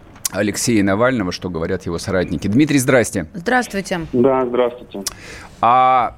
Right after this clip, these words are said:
Speaker 1: что говорят, какие планы вообще, какие дальнейшие действия собираются предпринять, э, ну, семья Навального и ближайшие его сподвижники? Там, оставят ли его лечиться в России, либо он будет эвакуирован в европейскую клинику, как, э,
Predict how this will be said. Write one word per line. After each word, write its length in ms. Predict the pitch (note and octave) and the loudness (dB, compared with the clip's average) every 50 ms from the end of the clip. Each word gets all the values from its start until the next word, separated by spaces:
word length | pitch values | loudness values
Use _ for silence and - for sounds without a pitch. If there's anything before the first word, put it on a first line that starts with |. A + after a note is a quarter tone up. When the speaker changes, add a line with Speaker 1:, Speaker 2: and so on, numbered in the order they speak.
| - - - | -16 -18 -12
Speaker 1:
что 280 | - - - E3+ F3 F3 | -12 -8 -2 0 0 2
говорят, 520 | D3 D3+ C#3+ C#3 C3 B2 A#2 G#2 G2+ - | 2 4 4 4 4 6 4 4 2 0
какие 420 | - A#2 A#2 - - C#3+ D3 D3 | 0 -2 -2 -2 -2 0 0 0
планы 520 | C3 - C3+ A#2 A#2 A2+ A2 G#2+ G#2 G2+ G2 | 0 0 2 2 4 4 4 4 2 0 0
вообще, 340 | G2 G2+ F#2+ - - A#2+ G#2 | 0 -2 -2 -2 -4 -4 -2
какие 880 | - A#2 A2+ A2+ - C3+ C3+ B2+ B2+ B2 A#2+ A2+ A2+ A2+ A2 G#2+ G#2+ | 0 0 0 0 -2 0 0 2 2 4 4 4 4 4 4 4 4
дальнейшие 640 | G#2+ G#2 A2+ A2+ A#2 B2 B2 A#2 G#2+ - - A2+ G#2 | 4 4 4 4 4 4 2 2 0 0 0 -2 0
действия 400 | G#2 A2+ B2 A#2+ A#2 - G2+ G2 | 2 2 2 0 0 0 -2 -2
собираются 580 | - - G2 G2 G#2 A2 G#2+ G2+ G2 - - F#2 | -2 -2 0 0 2 4 4 4 2 0 -4 -6
предпринять, 800 | - G2 G2+ F2+ - G#2+ G#2 G#2+ G#2+ G#2 G#2 G2 F#2 - - - | -6 -4 -6 -4 -2 0 2 4 4 4 4 4 2 0 -2 0
э, 260 | G2 F#2+ F#2+ F#2 F2+ G2 | 2 4 4 4 4 2
ну, 160 | G#2+ A2 G#2+ | 2 0 0
семья 440 | - - A2 G#2+ G#2 G#2+ A#2 A#2 A#2 | 0 0 2 2 4 4 4 4 4
Навального 640 | A2 G#2 G2+ G2+ G2+ G2 F#2+ F#2+ F#2 F2+ F2+ F#2 F2+ | 2 0 2 2 2 2 2 0 -2 -2 -2 -2 -2
и 320 | F#2 F#2 F#2 F2+ F2 F2 | -2 -2 -2 -2 -2 -2
ближайшие 640 | F2 F2+ F#2+ G2 F#2+ F#2 G2+ F#2 F2+ - - F#2 F2 | -2 -2 -2 -2 0 2 2 2 2 0 -2 -2 -2
его 140 | E2+ F2 | -2 -2
сподвижники? 800 | E2+ - - F#2 F2+ F#2+ F#2 F#2 F2 F2 - F2 D2+ - F2 E2 | -4 -2 -2 -2 0 0 0 -2 -2 -2 -2 -4 -4 -4 -6 -6
Там, 220 | D#2+ - F#2 F2 F#2 | -2 0 0 0 0
оставят 460 | G2 - - A2+ A2 A2 G#2+ - - | 0 0 2 2 2 2 0 -2 -2
ли 80 | G#2 G2 | -2 -2
его 180 | G2 G2 G2+ | 0 0 0
лечиться 420 | G2 G2 - - A2 G2+ - - F#2+ | 0 -2 -2 -2 -4 -4 -4 -2 0
в 60 | F#2+ | 2
России, 520 | G2 F#2+ G2 - - - F#2 F2 E2 E2 D#2 | 2 2 0 0 -4 -4 -2 -2 -2 -2 -2
либо 280 | E2 F2+ E2+ F2 F2+ | -2 -2 -2 -2 -2
он 220 | F2+ F#2+ F#2+ G2 F#2 | 0 0 0 0 0
будет 320 | F#2+ G2 F#2+ F2+ F2 F#2+ | 2 2 0 0 0 -2
эвакуирован 640 | F2+ F2+ F2 - F#2+ F#2 F#2+ F#2+ F2+ F2 F2 F2+ | -4 -4 -2 0 2 2 2 2 2 0 0 0
в 20 | F2+ | 0
европейскую 680 | F2+ E2+ F2 F2+ F2 - G2 F2 E2 - - F#2 F2+ | 0 2 2 0 0 0 0 -2 -2 -2 -2 -4 -4
клинику, 440 | E2+ - F#2 F#2 F2+ E2+ E2 - E2 E2 | -2 0 2 2 2 2 0 -4 -6 -6
как, 280 | - F2 E2 - - | -4 -4 -4 -2 0
э, 240 | E2+ E2 D#2 D2+ | 0 2 2 0